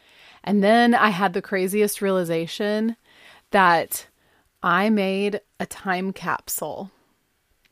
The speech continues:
Yes, I did. I made a time capsule in the year two thousand, which was the year I graduated from high school. And I could not tell you where this time capsule is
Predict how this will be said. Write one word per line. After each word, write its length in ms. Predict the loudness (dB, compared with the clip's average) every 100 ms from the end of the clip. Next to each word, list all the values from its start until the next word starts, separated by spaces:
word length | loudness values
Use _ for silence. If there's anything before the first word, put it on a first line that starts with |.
| _ _ _ _ _ -16 -16 -12
Yes, 280 | -10 -10
I 80 | -10
did. 320 | -8 -8 -8 -8
I 140 | -4
made 220 | -2 0
a 40 | -2
time 300 | -2 -4 -4
capsule 640 | -6 -10 -12 -14 -14 -16 -18 _ -6
in 300 | -4 -4 -6
the 80 |
year 180 | -6 -6
two 180 | -6 -6
thousand, 460 | 0 0 -2 -4 -6
which 180 | -6
was 120 | -8 -8
the 80 |
year 160 | -4 -2
I 80 | 0
graduated 520 | -2 -2 -4 -4 -6
from 300 | -6 -8 -8 -8
high 200 | -6 -6
school. 500 | -8 -10 -6 -6 -8 _ -20 -20 -20 _ -4
And 680 | -2 0 -2 -4 -8 -12 -18 _ _ _ _
I 140 | 4
could 180 | 6 6
not 200 | 8 8
tell 140 | 6 4
you 160 | 4
where 260 | 4 2 2
this 160 | -2
time 260 | -2 -4 -4
capsule 380 | -4 -6 -4 -2
is 500 | 0 0 -2 -6